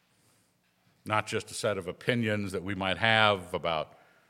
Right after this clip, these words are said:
stories. There is a God which those who are in the religion actually believe in and, and actually serve. And we know that the forgiveness of sins comes from that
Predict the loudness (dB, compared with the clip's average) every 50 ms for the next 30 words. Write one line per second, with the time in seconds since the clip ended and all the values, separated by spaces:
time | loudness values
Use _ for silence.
0 | _ _ _ _ _ _ _ _ _ _ _ -12 -12 -6 0 2 2 4 4 4
1 | 2 2 0 -2 -2 -4 -4 0 2 4 4 4 4 2 0 -4 -6 -8 -4 -2
2 | 0 0 2 0 -2 -2 -4 -6 -12 -14 -12 0 4 4 4 4 4 -2 -8 -8
3 | -10 -14 -18 _ _ _ _ _ _ _ _ _ _ _ _ 0 2 2 2 2
4 | 0 -2 0 0 0 0 0 0 -2 -2 -2 -2 -4 -2 -2 -4 -4 -2 -4 -4
5 | -4 -4 -8 -12 -14 -18 _ _ -4 -4 -4 -4 -4 -10 -6 -6 -4 -4 -4 -6
6 | -8 -8 -8 -8 -8 -8 -8 -10 -12 -8 -6 -6 -8 -8 -12 -14 -8 -6 -6 -6
7 | -4 -4 -4 -6 -6 -8 -10 -10 -10 -10 -10 -10 -10 -10 -10 -10 -10 -12 -8 -2
8 | -2 -2 -2 -2 -10 -20 _ _ _ _ _ _ _ _ _ _ _ _ _ _
9 | _ _ _ _ _ _ _ _ _ _ _ -18 -18 _ _ _ _ _ _ _
10 | _ _ -12 -2 -2 0 2 2 4 4 4 6 6 6 8 8 6 6 6 0
11 | -2 0 2 2 2 2 0 -4 -4 -4 -2 2 4 6 6 6 6 4 0 -6
12 | -8 -14 -18 -20 _ _ 4 4 4 4 4 0 -6 -12 -16 0 4 4 4 4
13 | 4 2 4 4 4 4 2 -2 -10 -20 -20 _ _